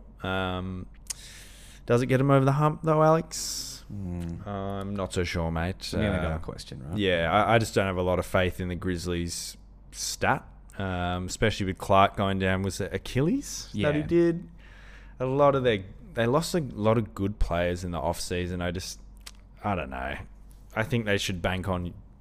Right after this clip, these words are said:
Speaker 1: on having these guys for another decade. Like, Bane looks great. Triple J is a good player. Ja, we know what Ja is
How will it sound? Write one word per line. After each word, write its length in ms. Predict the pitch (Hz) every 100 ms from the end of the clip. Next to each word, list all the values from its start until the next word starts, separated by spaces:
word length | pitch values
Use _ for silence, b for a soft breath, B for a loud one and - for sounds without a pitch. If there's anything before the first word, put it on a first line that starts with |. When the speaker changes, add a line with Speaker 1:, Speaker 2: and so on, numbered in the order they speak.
| -
Speaker 1:
on 280 | 98 92 - - -
having 320 | - 113 113
these 220 | 104 92
guys 300 | - 92 90
for 100 | -
another 220 | 95 90 85
decade. 600 | 85 78 87 80 82 85 - - -
Like, 240 | 87 -
Bane 300 | 104 104 101
looks 240 | 92 -
great. 320 | - 87 82 - - -
Triple 220 | - 117
J 200 | 107 101
is 100 | 92
a 20 | 85
good 160 | 87
player. 420 | 101 92 87 85 - B B B B B -
Ja, 280 | 101 92 95
we 240 | 87 95
know 220 | 92 87
what 160 | 87 87
Ja 280 | 98 90 90
is 540 | 90 85 - - -